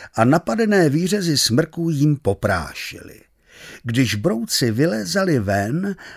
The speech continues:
barvivo jim ulpělo na chloupcích těl. Vědci tak byli schopni je detekovat z feromonových lapačů,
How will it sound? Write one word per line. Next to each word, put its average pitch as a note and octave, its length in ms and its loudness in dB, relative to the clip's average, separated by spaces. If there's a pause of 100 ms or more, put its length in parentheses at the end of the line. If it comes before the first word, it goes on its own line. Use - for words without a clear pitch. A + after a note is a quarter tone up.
barvivo G3 680 2
jim G3 300 2
ulpělo G3 600 2
na C3+ 120 2
chloupcích D#3 800 -4 (100)
těl. E2+ 280 -6 (1000)
Vědci B2+ 600 2
tak F2+ 200 -6
byli G2+ 240 -2
schopni D3 880 0
je G2 220 -4
detekovat D3+ 840 -2
z - 120 -8
feromonových B2+ 720 0
lapačů, C#3 720 -4